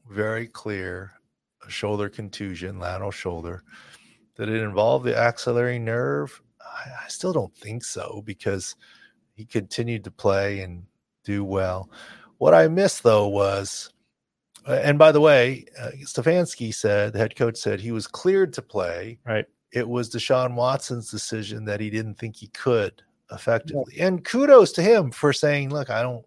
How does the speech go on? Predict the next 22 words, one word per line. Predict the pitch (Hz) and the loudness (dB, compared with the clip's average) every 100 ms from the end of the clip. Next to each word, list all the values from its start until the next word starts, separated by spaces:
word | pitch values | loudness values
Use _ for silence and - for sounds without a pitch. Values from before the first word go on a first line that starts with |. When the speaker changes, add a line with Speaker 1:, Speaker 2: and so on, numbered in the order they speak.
| _ | _
Speaker 1:
feel | 127 120 | -8 -4
like | 120 117 - _ _ | -4 -4 -10 _ _
I | - | -14
can | 113 104 | -10 -10
be | 107 | -6
effective | 107 - 127 - 98 90 | -6 -4 -4 -6 -12 -16
here." | - 92 92 - - - - - _ - | -14 -14 -14 -20 -20 -20 -20 -20 _ 4
But | 131 | 6
what | 131 143 - _ - | 6 4 2 _ -10
we | 120 | -8
didn't | - 175 180 147 | 4 4 4 -2
put | - 113 | 2 2
into | 107 95 101 | 0 -6 -6
the | 95 | -6
equation, | 92 - 95 92 95 95 113 | -4 -4 -4 -4 -6 -8 -8
or | - 101 | -4 -2
at | 104 98 | -2 -2
least | 107 - - | -6 -8 -6
what | 92 | -2
I | 95 117 | 2 2
didn't, | 110 90 87 95 _ _ _ _ _ | 0 -6 -8 -16 _ _ _ _ _
is | 110 107 101 - | -2 -2 -4 -10